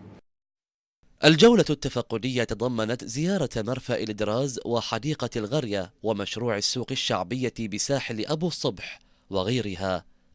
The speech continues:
من المناطق. محطات عديدة حوتها هذه الجولة، وذلك للاطلاع على كافة احتياجات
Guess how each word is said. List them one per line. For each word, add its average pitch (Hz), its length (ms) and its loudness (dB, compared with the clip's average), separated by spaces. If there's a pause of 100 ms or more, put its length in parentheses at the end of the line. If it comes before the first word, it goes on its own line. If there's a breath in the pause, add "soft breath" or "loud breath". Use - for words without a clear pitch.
من 180 180 2
المناطق. 95 840 -4 (1600 loud breath)
محطات 208 520 2
عديدة 156 880 0 (260 loud breath)
حوتها 185 460 2
هذه 151 400 -2
الجولة، 135 460 -2 (400 soft breath)
وذلك 143 440 0
للاطلاع 139 680 -2
على 131 340 0 (340 soft breath)
كافة 220 440 2
احتياجات 156 680 0